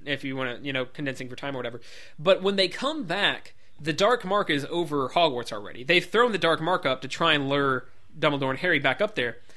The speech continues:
And Harry finds out that Malfoy has succeeded. He, he's going by the room of requirement, and he hears Malfoy cheering, and he's like,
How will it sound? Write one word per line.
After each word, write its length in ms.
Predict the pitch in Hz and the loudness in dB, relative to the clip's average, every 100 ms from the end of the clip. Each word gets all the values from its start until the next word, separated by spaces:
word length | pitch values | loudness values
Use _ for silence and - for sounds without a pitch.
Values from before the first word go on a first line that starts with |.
| - - - - - | -14 -14 -14 -8 2
And 520 | 254 302 233 196 - - - - - - - - - - | 4 6 6 4 -2 -10 -14 -14 -14 -14 -14 -14 -14 -6
Harry 720 | - 269 285 226 165 127 - - - 120 - - | 0 0 0 0 -2 -6 -10 -14 -14 -14 -14 -14
finds 440 | - 226 226 196 | -4 0 2 4
out 180 | 190 196 | 2 2
that 140 | 170 139 | 2 2
Malfoy 440 | 160 175 170 147 | 4 4 2 0
has 120 | 147 | 0
succeeded. 480 | - - - 175 131 | -4 -6 -4 -2 -2
He, 160 | 135 147 | -2 -2
he's 200 | 147 151 | -2 -2
going 240 | 190 202 | 0 2
by 140 | 170 165 | 4 4
the 80 | 156 | 2
room 120 | 156 | -2
of 40 | 127 | -4
requirement, 440 | - 165 147 98 | 0 0 0 -4
and 100 | 139 | -6
he 140 | 139 127 | -8 -6
hears 320 | 190 196 147 | -2 0 0
Malfoy 360 | 151 135 123 | 0 -2 -6
cheering, 440 | - 185 143 95 101 | -6 -4 -6 -8 -12
and 80 | 131 | -10
he's 160 | 123 | -8
like, 340 | 131 127 120 | -4 -4 -6